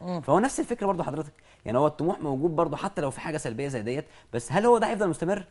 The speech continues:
Speaker 2: أبدا، لأن الناس هتبتدي تقلب عليه، وده اللي بيحصل. المجتمع يبتدي يحركه إن هو: "لا، اقعد هنا، ده مكان مدخن". تخش أي مطاعم يقول لك مد-، تدخين ولا مش، مفيش تدخين؟
Speaker 1: بالظبط.
Speaker 2: بتحدد، فخلاص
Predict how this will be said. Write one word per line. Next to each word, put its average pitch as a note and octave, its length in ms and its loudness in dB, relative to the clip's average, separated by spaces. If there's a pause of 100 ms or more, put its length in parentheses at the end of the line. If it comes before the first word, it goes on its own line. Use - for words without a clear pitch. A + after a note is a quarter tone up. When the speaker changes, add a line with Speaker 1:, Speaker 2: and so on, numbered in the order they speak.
(260)
Speaker 2:
أبدا، C#3 220 6
لأن G#2 220 -2
الناس B2+ 220 -2
هتبتدي C#3+ 220 -4
تقلب C3+ 260 -2
عليه، C3 260 -2 (280)
وده B2 100 -4
اللي F#3 60 2
بيحصل. G#3+ 220 2 (200)
المجتمع C#3+ 280 -2
يبتدي C#3 220 -6
يحركه C3+ 400 -2
إن B2+ 80 -2
هو: C3+ 140 2
"لا، C3 220 0
اقعد C#3+ 220 4
هنا، E3+ 120 0
ده D#3 80 2
مكان B2+ 200 -2
مدخن". G#2+ 280 -4 (420)
تخش D#3+ 220 -2
أي D#3 80 -2
مطاعم C#3 300 2
يقول C3 120 -4
لك B2+ 140 -6
مد-، A#2 100 -4
تدخين E3 400 -4
ولا B2+ 120 -4
مش، G2 160 -12
مفيش G#2+ 260 -12
تدخين؟ B2 300 -10 (240)
Speaker 1:
بالظبط. D#3 380 2
Speaker 2:
بتحدد، B2 420 -4
فخلاص D3+ 280 -2